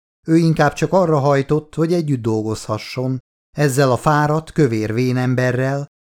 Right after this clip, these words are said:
és tanuljon tőle. Ha volt is nála jobb zsaru az államban, hát Schering még nem találkozott vele. Nem mintha nem vágyott volna a pozíciójára, de még mennyire, hogy vágyott. Épp csak ráért addig,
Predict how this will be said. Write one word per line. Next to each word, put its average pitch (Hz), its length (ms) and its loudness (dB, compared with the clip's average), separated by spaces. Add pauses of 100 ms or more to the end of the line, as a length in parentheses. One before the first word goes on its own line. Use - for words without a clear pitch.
és 160 180 0
tanuljon 104 640 -2
tőle. 95 460 -12 (680)
Ha 135 120 0
volt 180 300 2
is 160 180 -4
nála 139 340 0
jobb 131 220 0
zsaru 120 320 -2
az 101 160 -6
államban, 117 760 -2 (320)
hát 156 160 0
Schering 165 540 2
még 156 200 2
nem 175 200 0
találkozott 101 680 -6
vele. 107 360 -14 (320)
Nem 220 200 2
mintha 151 260 4
nem 123 200 0
vágyott 110 400 -2
volna 110 340 -4
a 95 60 -8
pozíciójára, 104 1120 -8 (320)
de 120 160 0
még 135 200 2
mennyire, 143 440 4
hogy 104 220 -2
vágyott. 98 680 -12 (260)
Épp 202 220 2
csak - 280 -2
ráért 117 520 0
addig, 131 500 -2